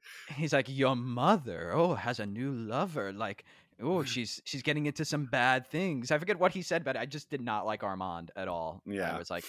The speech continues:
Speaker 1: "Oh my God, that's so annoying."
Speaker 2: Glad
Speaker 1: Uh,
Speaker 2: he's dead.
Speaker 1: <laughs> love that part, though, when <laughs> Kate's trying to explain to Clint about the, his death, and she's like, "I have all this evidence, evidence against Jack. He gave me a butterscotch." And she's like, and he's like,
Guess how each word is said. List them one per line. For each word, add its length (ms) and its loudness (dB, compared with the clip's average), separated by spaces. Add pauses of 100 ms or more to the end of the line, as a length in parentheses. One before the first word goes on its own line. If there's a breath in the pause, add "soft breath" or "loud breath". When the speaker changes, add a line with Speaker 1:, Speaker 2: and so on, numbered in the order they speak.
Speaker 1:
"Oh 100 -6
my 140 -12
God, 180 -8
that's 180 -10
so 140 -8
annoying." 340 -12 (540 loud breath)
Speaker 2:
Glad 340 2
Speaker 1:
Uh, 100 -2
Speaker 2:
he's 140 -8
dead. 320 0 (720)
Speaker 1:
<laughs> 480 -12
love 220 2
that 180 4
part, 240 2
though, 180 0
when 240 -4
<laughs> 40 -18
Kate's 440 0
trying 200 2
to 60 0
explain 500 -2
to 100 -8
Clint 360 -6 (420 loud breath)
about 380 4
the, 240 0
his 260 -6
death, 320 2 (380 soft breath)
and 160 -4
she's 140 -4
like, 200 -4
"I 60 0
have 140 0
all 100 6
this 140 4
evidence, 340 -2 (380)
evidence 280 4
against 280 2
Jack. 240 2
He 80 -2
gave 200 4
me 100 4
a 60 8
butterscotch." 720 4
And 80 -8
she's 180 -8
like, 160 0
and 100 6
he's 160 0
like, 160 -4